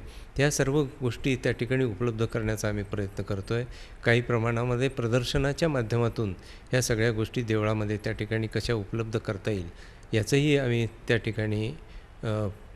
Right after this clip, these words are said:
प्रयत्न करतो आहे. अ, नौकाविहाराचा एक त्या ठिकाणी मोठा असा एक प्रोजेक्ट त्या ठिकाणी राबवतो आहे की आलेल्या लोकांना एक तास, अर्धा तास हे नौकाविहार करणं, अशा पद्धतीची, अ,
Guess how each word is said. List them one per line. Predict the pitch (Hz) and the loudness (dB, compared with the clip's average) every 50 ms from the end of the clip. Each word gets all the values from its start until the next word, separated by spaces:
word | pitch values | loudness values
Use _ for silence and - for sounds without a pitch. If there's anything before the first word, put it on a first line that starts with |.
| - 165 - | -14 -4 -2
प्रयत्न | - 117 113 107 - - 110 | 2 2 2 2 2 0 0
करतो | - - 107 98 98 - 101 | 0 0 0 0 0 -2 -2
आहे. | 90 82 - - - - - - - - - - | -2 -2 -6 -12 -16 -16 -16 -18 -18 -18 -14 -10
अ, | - 120 113 120 117 113 123 131 139 151 160 165 - - - - - - - - - - - | -6 -6 -4 -4 -4 -4 -6 -8 -8 -10 -12 -12 -14 -16 -18 -18 -18 -16 -14 -14 -12 -6 -4
नौकाविहाराचा | 135 139 147 135 131 123 - 151 139 135 135 123 127 127 127 123 123 131 | -2 0 2 2 2 4 6 6 6 6 6 6 6 4 4 4 4 4
एक | 123 113 - - - - | 2 2 0 -4 0 2
त्या | 127 | 2
ठिकाणी | 117 - 120 110 117 120 120 | 2 2 2 2 2 2 2
मोठा | 120 120 110 101 - 117 | 2 2 0 0 0 0
असा | 117 113 104 104 - - 117 | 0 0 0 -2 -4 -4 -4
एक | 110 104 - - | -4 -4 -6 -8
प्रोजेक्ट | - 113 117 101 113 107 - - | -4 -2 0 0 0 -2 -2 -2
त्या | 110 | -2
ठिकाणी | 101 - 104 - 107 107 104 104 | -2 -2 -2 -2 0 0 0 0
राबवतो | 107 104 98 98 110 104 - 101 | 0 0 0 0 -2 -2 -2 -2
आहे | 95 85 - - - - - - - | -4 -4 -6 -10 -16 -18 -18 -8 0
की | - 135 | 2 4
आलेल्या | 123 117 131 135 135 135 | 4 4 2 2 2 2
लोकांना | 131 113 - 127 120 120 123 | 0 0 0 0 0 0 0
एक | 127 120 - - - - | -2 -2 -6 -6 0 2
तास, | 143 131 120 - - | 2 2 2 2 0
अर्धा | 120 110 113 117 107 - | 0 2 2 2 2 2
तास | - 117 107 - - - - - - - - - - | 2 0 0 0 -4 -8 -12 -18 -18 -18 -18 -4 0
हे | 131 | 2
नौकाविहार | 123 120 117 113 - 135 131 120 120 117 110 117 110 | 2 4 2 2 2 2 4 4 4 4 4 4 2
करणं, | - - 110 101 95 101 101 95 95 - - - - - - - | 2 0 0 0 0 0 -2 -2 -4 -6 -12 -18 -18 -18 -6 -4
अशा | - 107 - 165 | -4 0 0 0
पद्धतीची, | 151 - 139 120 123 131 127 - 135 131 - 170 | 0 0 -2 0 0 -2 0 -2 -4 -2 -2 -2
अ, | 170 151 131 127 135 147 131 117 117 117 | -2 -2 -6 -8 -8 -6 -4 -4 -2 -2